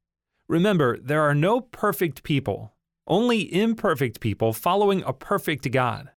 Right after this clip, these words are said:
Look for someone who is a spiritually mature Christian of the same sex, involved in your life currently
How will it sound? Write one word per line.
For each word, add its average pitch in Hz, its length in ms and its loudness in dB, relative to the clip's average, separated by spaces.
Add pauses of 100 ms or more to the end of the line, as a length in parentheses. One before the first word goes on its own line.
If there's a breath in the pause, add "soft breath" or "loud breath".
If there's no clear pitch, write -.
(500)
Look 226 240 0
for 233 160 0
someone 110 440 2
who 127 140 2
is 123 120 0
a 120 40 0
spiritually 214 720 0
mature 175 420 0
Christian 170 460 0
of 117 140 0
the 101 60 -4
same 131 300 -2
sex, - 560 -4 (560)
involved 175 540 2
in 147 80 0
your 147 140 2
life 147 320 -2
currently 135 640 -2